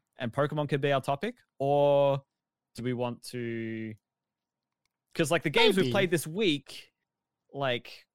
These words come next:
Speaker 1: we're gonna feel differently about them th-, this time next week.
Speaker 2: Yeah,
Speaker 1: I
Speaker 2: let's
Speaker 1: do really wanna talk about Sifu.
Speaker 2: Yeah, yeah. Uh,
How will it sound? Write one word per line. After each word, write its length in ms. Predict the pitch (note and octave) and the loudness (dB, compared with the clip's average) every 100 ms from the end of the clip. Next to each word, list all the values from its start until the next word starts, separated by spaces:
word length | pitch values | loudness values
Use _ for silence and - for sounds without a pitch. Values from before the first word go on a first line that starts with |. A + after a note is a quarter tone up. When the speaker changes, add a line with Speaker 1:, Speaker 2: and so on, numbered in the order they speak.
| - | -12
Speaker 1:
we're 80 | C3+ | -6
gonna 200 | C#3+ D3 | -4 -4
feel 260 | - C#3+ | -4 -2
differently 420 | B2+ D3 C#3+ C3 B2 | -2 -2 -4 -2 -2
about 340 | C3+ C3 - | 0 -2 -2
them 340 | B2 A#2 A2+ G2+ | -6 -4 -4 -6
th-, 140 | B2+ | -6
this 140 | C3 - | -6 -4
time 180 | A#2 | -4
next 280 | A2+ C3 - | -4 -4 -6
week. 320 | F2 - - _ | -10 -12 -20 _
Speaker 2:
Yeah, 360 | B3+ B3 C#3 A#2+ | -6 0 2 0
Speaker 1:
I 40 | |
Speaker 2:
let's 300 | C3+ A#3 C#3 | 2 2 2
Speaker 1:
do 180 | G#3 D#3 B2+ | 2 2 4
really 260 | D3+ D3 | 4 4
wanna 160 | C3 A#2 | 4 2
talk 200 | A#2 G#2+ | -2 -2
about 180 | F#2 E2+ | -6 -8
Sifu. 360 | F#2 F2 - - _ | -10 -10 -16 -20 _
Speaker 2:
Yeah, 260 | C4 A#3 D#3+ | 2 4 6
yeah. 280 | D#3 B2+ - | 6 4 2
Uh, 240 | A3 B3 | 2 2